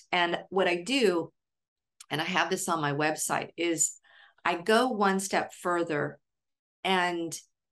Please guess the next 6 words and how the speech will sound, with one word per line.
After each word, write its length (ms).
because 440
this 240
E 160
I 100
A 280
data 460